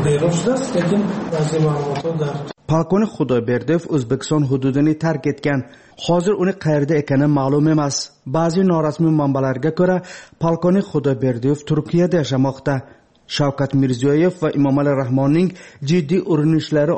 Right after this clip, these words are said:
Speaker 2: ortidan Tojikistonga mavjud tahdidlar bartaraf bo'ldi, dedi Iskandar Solihzoda.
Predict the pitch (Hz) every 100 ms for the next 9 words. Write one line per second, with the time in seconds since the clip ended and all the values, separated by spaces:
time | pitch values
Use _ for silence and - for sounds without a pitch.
0 | 123 120 127 147 175 - - _ - 151
1 | 143 147 - 165 160 180 151 135 165 -
2 | 143 131 123 123 131 123 147 139 160 160
3 | - 143 135 139 - - 120 127 139 123
4 | - 123 135 127 139 127 127 117 127 143